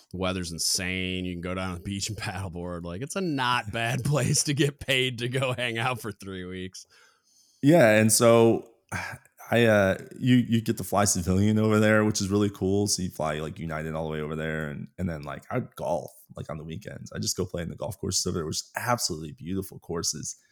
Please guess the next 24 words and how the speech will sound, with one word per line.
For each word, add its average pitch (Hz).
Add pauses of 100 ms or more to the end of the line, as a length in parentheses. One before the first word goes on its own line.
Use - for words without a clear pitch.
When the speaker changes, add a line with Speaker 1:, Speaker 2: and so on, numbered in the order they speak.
(320)
Speaker 1:
Yeah. 90
Speaker 2:
And, 85
uh, 80
you 90
know, 85
come 95
back 92
and 90
be 98
like, 95
"Man, 104
that 104
work 101
trip 98
was 92
so 101
hard, 98
the 101
Navy 98
trip," 98
you 92
know? 90 (180)
<laughs> 123 (220)
Speaker 1:
<laughs> -